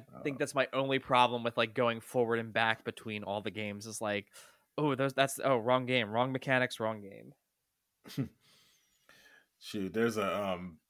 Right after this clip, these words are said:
Speaker 2: videos of people who play Sekiro and they get used to playing that so much, and then they go back to play Dark Souls and try to parry everything. It's like, "No, it's stop, no, stop." <laughs>
Speaker 1: Did you, uh, S G D, uh, or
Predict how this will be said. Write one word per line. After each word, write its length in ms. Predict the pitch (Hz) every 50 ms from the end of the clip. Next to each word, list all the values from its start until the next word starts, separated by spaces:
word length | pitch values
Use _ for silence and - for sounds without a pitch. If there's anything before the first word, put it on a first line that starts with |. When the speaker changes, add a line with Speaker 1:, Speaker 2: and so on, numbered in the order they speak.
| _ _ -
Speaker 2:
videos 340 | 110 110 110 113 110 101
of 100 | 101 98
people 240 | - 120 113 - 104
who 120 | 101 117 107
play 260 | - - 107 95 90
Sekiro 800 | - - - - 113 117 - - 123 110 101 92 87 90 87 82 -
and 100 | 92 90
they 60 | 98
get 200 | 98 107 107 101
used 200 | 90 92 101 - -
to 60 | -
playing 240 | - 117 107 95 98
that 200 | 107 110 110 -
so 200 | - 110 101 92
much, 340 | 92 92 92 92 90 -
and 80 | 107 98
then 100 | 110 104
they 80 | 101 104
go 140 | 95 107
back 140 | 98 107 107 -
to 60 | 101
play 160 | - 110 101
Dark 300 | 87 - 98 101 104 -
Souls 220 | - 107 95 92
and 140 | 101 101 98 - _
try 140 | - - 110
to 80 | 95 95
parry 440 | - - - 135 123 117 113 104
everything. 420 | 104 110 101 107 101 - 101 98 98
It's 120 | 107 107
like, 140 | 110 98 92
"No, 240 | 98 107 123 127 113
it's 120 | 104 101
stop, 220 | - - 139 123 - - - _ _ -
no, 240 | 110 107 104 - - _ _ _
stop." 320 | - - - - 101 - - - - -
<laughs> 80 | 147 143 151 - - _ _ _ _ _ _ _ _ _ _ _ _ _ _ _ _ _ _ _ _ _ _ _ _ _ _ _ -
Speaker 1:
Did 280 | 185 185 180 170 143 143
you, 420 | 160 170 185 208 226 233 220 - -
uh, 260 | - 160 160 156 156 - -
S 240 | 165 180 - -
G 180 | - - 202 196
D, 340 | 180 190 185 185 175 165 - _ - -
uh, 120 | 147 151 147
or 680 | 113 156 160 151 147 143 143 143 143 143 143 135 -